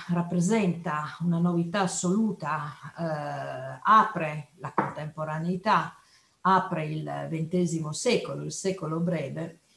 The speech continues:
e tra le sue novità, eh, che si porta dietro è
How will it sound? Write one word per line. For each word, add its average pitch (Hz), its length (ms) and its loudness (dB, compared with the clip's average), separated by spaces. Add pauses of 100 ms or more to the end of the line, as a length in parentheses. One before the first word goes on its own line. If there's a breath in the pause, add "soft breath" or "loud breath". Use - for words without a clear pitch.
(560 soft breath)
e 196 560 4
tra 240 180 6
le 214 160 6
sue 190 600 4
novità, 170 880 0
eh, 143 840 -8
che 165 160 -4
si 165 180 -2
porta 170 340 -2
dietro 165 640 -2
è 139 380 -10